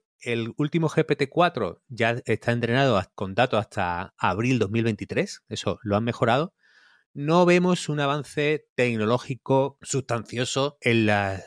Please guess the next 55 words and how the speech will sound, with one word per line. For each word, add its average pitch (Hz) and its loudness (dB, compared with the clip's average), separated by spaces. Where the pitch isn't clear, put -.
en 113 -2
las 104 -2
novedades 107 0
y 123 2
anuncios 110 2
de, 85 -4
de 107 -4
OpenAI. 131 -2
Quizás 117 0
es 120 -4
porque 110 -4
somos 113 -8
un 113 -4
poco 107 -2
cagaprisa, 104 0
Matías, 117 -2
que 87 -6
queremos 92 -6
ya 98 2
G 107 -4
P - -10
T 98 -6
cinco 107 -8
y 101 -4
que 90 -8
sea 98 -6
revolucionario 101 -2
y 120 -4
que 107 0
todos 117 4
los 107 4
días 113 4
sean, 95 -6
sean 110 -4
feria. 139 0
Bueno, 90 -6
eh, 120 4
yo 135 4
tengo 165 4
ahí 170 6
una 165 6
relación 151 2
ambivalente. 107 0
Tengo 135 0
muchas 147 0
ganas 120 2
de 107 4
que 120 0
antes 123 2
de - -14
fin 123 -2
de 113 2
año 110 0
salga 98 -2
Gemini, 131 -2